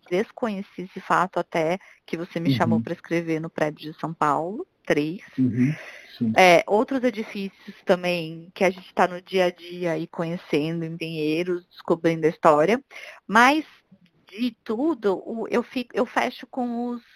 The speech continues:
Speaker 1: com as coberturas e as vistas e os pôr do sol, pôr do sóis que a gente tem no nosso trabalho.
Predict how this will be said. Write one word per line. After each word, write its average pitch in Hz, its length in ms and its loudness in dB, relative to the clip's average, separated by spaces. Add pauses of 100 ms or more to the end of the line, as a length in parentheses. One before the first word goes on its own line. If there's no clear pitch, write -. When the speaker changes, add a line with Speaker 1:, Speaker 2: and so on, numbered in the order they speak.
(320)
Speaker 1:
com 233 80 -2
as - 100 -2
coberturas 208 800 -4
e 190 60 -2
as 190 160 -2
vistas 185 560 -10
e - 20 -16
os - 160 -20
pôr 180 180 0
do 180 160 -12
sol, 165 360 -2 (400)
pôr 180 100 0
do 196 140 -8
sóis 165 340 0 (540)
que 190 100 -4
a 190 40 -2
gente 185 280 -14
tem 170 260 0
no 160 80 -8
nosso 160 240 -8
trabalho. 160 500 2